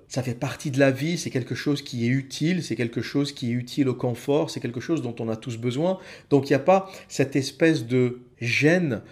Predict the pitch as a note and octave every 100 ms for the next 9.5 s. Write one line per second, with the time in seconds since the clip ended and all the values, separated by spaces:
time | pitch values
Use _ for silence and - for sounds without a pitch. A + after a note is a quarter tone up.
0 | - - A#2+ - E3 D#3+ D#3+ - C3 B2+
1 | D#3 D#3+ B2 A#2+ A#2+ A#2+ C3 D3+ A#2+ A2+
2 | B2+ A#2+ B2 C#3 F3 - - - _ C#3+
3 | B2 B2 - C#3 A#2 A2+ A2 G#2 - -
4 | - C#3+ F3+ F#3 - - E3 D#3 D3 D#3
5 | G#3 E3+ C3+ C3 A3+ C#4+ - C3 D3+ C3+
6 | B2+ - D#3 - C3 - C#3 B2+ E3 C3
7 | C3+ C3 A#2+ A#2+ A#2 A#2+ C3 F#3 B2 C#3
8 | B2+ A2+ C#3+ F3+ A#2 - A2 - B2+ B2
9 | B2 - G#3+ -